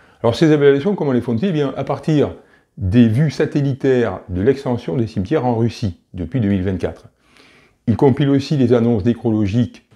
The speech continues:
dans les réseaux sociaux et dans les journaux locaux qui signalent à leurs lecteurs les décès de leurs concitoyens sur le front.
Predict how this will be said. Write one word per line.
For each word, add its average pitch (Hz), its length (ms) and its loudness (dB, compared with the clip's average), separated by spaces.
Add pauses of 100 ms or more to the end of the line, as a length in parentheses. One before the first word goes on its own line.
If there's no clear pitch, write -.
(200)
dans 87 100 -8
les 82 80 -6
réseaux 82 240 -4
sociaux 185 500 -4 (640)
et - 360 2 (180)
dans 98 120 -4
les 95 100 -2
journaux 120 280 2
locaux 131 580 0
qui - 120 -12
signalent 123 560 0 (140)
à - 40 -6
leurs 92 160 -4
lecteurs 123 580 0 (320)
les 95 140 0
décès 104 380 0
de 135 100 2
leurs 95 140 -2
concitoyens 107 560 -2
sur 147 160 -4
le 113 80 -2
front. 87 280 -14